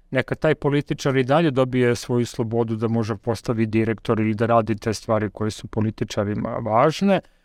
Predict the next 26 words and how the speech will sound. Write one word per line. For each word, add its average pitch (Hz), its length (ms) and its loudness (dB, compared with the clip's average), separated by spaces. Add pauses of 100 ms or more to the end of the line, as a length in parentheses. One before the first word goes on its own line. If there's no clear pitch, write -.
(120)
ali 147 280 6
da 139 400 4
i 139 220 -4
on 156 180 2
prihvati 143 520 -2
neke 135 360 0
granice, 135 760 0
da 127 480 2 (380)
ipak 131 480 0
je 127 120 6
glavni, 120 680 2 (240)
a, 110 460 2
glavna 120 400 2
uloga 135 540 2
da 120 180 2
se - 180 -4
održava. 117 760 0
Jer 120 300 0
zašto 147 380 0
je 160 40 -2
to - 160 2
važno 147 380 0
sad 156 280 -4
u 131 40 2
ovom 185 240 0
trenutku? 127 600 -2